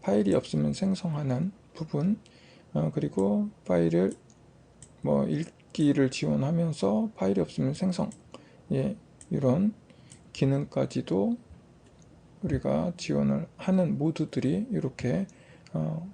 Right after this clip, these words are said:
사용할 수 있는 모드로 제공이 되고 있습니다. 이에스피 팔이육육을 활용해서 먼저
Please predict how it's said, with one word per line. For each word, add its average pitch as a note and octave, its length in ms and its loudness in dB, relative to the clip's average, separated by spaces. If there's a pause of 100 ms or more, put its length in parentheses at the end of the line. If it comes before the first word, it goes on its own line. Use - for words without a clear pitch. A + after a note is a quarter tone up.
(340)
사용할 G3 380 2
수 - 240 -4
있는 D3 460 -2
모드로 F3 520 -2 (140)
제공이 - 380 -2
되고 - 340 -2
있습니다. C3+ 500 -4 (1200)
이에스피 D#3 640 12
팔이육육을 E3+ 840 4
활용해서 E3+ 640 4 (180)
먼저 D#3 480 4